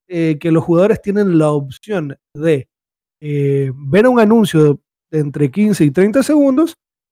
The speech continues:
para, eh, desbloquear recompensas dentro del juego. Pueden ser monedas, pueden ser aspectos cosméticos,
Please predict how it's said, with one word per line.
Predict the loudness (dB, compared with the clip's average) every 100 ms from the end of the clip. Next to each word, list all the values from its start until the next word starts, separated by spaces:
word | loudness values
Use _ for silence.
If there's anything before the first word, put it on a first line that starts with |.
| _ -4
para, | 0 2 2 0 -2
eh, | 0 2 2 0
desbloquear | 0 2 4 2 0 0 0 0
recompensas | -2 -4 0 2 2 2 2
dentro | 0 2
del | 2
juego. | 2 2 2 0
Pueden | -2 -4 -4
ser | -8
monedas, | -10 -6 0 4 6 6 6 2
pueden | 0 -2 -2
ser | -4
aspectos | -4 -6 -12 -6
cosméticos, | -4 0 2 2 2 -4 -4 -2 -2 -4